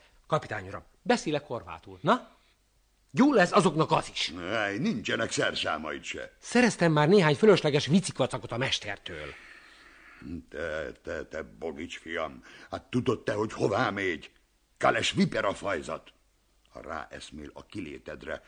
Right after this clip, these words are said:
Speaker 2: Karthegyre hányat. Egyszer már elbánt vele.
Speaker 1: Ennyi, kapitány úr, hát nem ismer engem. Mindent megtennék László úr kiszabadításáért.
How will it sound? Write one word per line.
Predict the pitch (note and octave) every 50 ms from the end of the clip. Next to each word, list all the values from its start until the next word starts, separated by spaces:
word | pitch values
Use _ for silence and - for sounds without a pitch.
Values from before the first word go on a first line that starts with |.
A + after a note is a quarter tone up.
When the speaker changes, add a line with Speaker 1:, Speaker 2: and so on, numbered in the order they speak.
| - _ _ _
Speaker 2:
Karthegyre | - - - - - - - - - G#2+ G#2+ A#2 F2+
hányat. | E2+ G#2 G2+ D#2+ D2+ E2 D#2 - - - _ _ _ _ _ _ _ _ _ _ _ _ _ _ _ _ _
Egyszer | A2 G2+ - - - D2 D#2+ F2+ D#2+
már | D#2+ E2 D#2+ D#2 -
elbánt | C3 E3 D3 - - C2 A#1 - - -
vele. | - - -
Speaker 1:
Ennyi, | B2 C#3 D3+ D#3+ D#3 C#3+ -
kapitány | - C3+ B2 C3+ - C#3 C3 B2+ B2+ B2+
úr, | B2 A#2
hát | B2 C3+ -
nem | D3+ D#3 F3
ismer | E3 - C#3 D3+ D3 D3
engem. | D3 C3 A2+ G#2+ A2+ G#2 F2 E2 - _ _ _ _ _ _ _ _ _ _ _ _ -
Mindent | D#3+ G#3 G3+ D#3 D3+ D3+ C3 B2
megtennék | C#3 C#3 - - C3 B2+ B2+ A#2+
László | - C3+ C#3 B2+ - - C3+ C3 C3 C3
úr | B2+ A#2 -
kiszabadításáért. | - C#3 - A#2+ G#2 A2 G2+ G#2+ G2+ - G#2 G2 F#2+ - - E2+ E2+ F2 E2+ E2